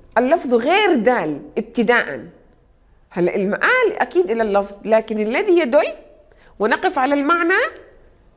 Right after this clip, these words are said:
نقف على الحكم من خلال المعنى.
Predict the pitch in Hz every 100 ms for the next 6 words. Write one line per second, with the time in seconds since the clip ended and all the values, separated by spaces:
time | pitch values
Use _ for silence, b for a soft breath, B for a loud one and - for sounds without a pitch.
0 | - 208 220 226 220 226 233 320 370 427
1 | 427 - - - - - - - - -
2 | 208 233 254 294 285 226 151 107 92